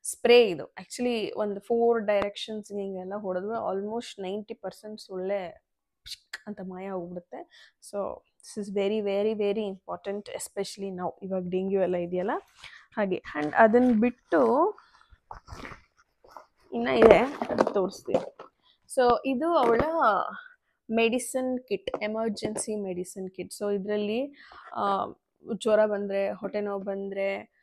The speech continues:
ಆ, ಬೇಸಿಕ್ ಏನೇನ್ ಪಾಪುಗೆ ಕ್ವಿಕ್ ಆಗಿ ಬರ್ಬೋದು ನಿಮಗೆ ಗೊತ್ತಿರತ್ತಲ್ಲ. So ಅದನ್ನ ಇದರಲ್ಲಿ ಇಟ್ಕೊಂಡಿದ್ದೀನಿ. ಆಮೇಲೆ ಮಾಮೂಲಿ ಡೈಪರ್ಸ್ ನಾನು ಅವಾಗ್ಲೇ ಹೇಳ್ದಂಗೆ so ಇಲ್ಲಿ, ಆ,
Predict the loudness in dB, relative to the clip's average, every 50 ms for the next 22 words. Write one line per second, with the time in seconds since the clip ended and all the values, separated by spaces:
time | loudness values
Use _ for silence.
0 | _ _ _ _ _ -12 -10 -8 -8 -6 -6 -6 -6 -8 -8 -10 -12 -14 -18 -20
1 | _ _ _ _ _ -4 2 6 6 6 6 4 2 -4 -6 -8 -12 -6 -2 0
2 | 2 2 2 2 0 0 -2 -2 -2 -4 -4 -4 -2 -2 -2 -2 -2 -8 -8 -4
3 | -2 0 0 0 -2 -4 -6 _ -6 -6 -6 _ -4 -2 -2 0 0 0 0 -2
4 | 0 -2 -2 -2 -2 -2 -2 -4 -4 -4 -4 -6 -6 -6 _ -6 -6 -6 -8 -8
5 | -4 -4 -4 -4 -4 -8 -16 -20 -20 -20 _ _ -4 0 2 4 4 4 4 2
6 | 0 0 0 -2 -2 -4 -4 -4 -2 -4 -4 -4 -8 -10 _ -6 -2 0 2 2
7 | 2 2 2 2 2 2 2 0 -2 _ -12 -10 -8 -8 -8 -6 -6 -4 -2 -2
8 | -2 -2 0 2 6 6 6 6 6 4 4 4 4 4 6 6 6 8 8 6
9 | 4 4 2 -2 -2 -2 -6 -6 -4 -4 -2 -2 -2 0 2 2 0 0 0 0
10 | 0 2 0 0 -2 -6 -4 -2 0 -2 -2 -2 _ _ _ _ _ _ _ _
11 | _ _ _ _ -20 -20 _ _ -6 0 2 2 2 2 0 0 0 0 0 0
12 | 0 0 0 -2 -2 -4 -8 -8 -6 -6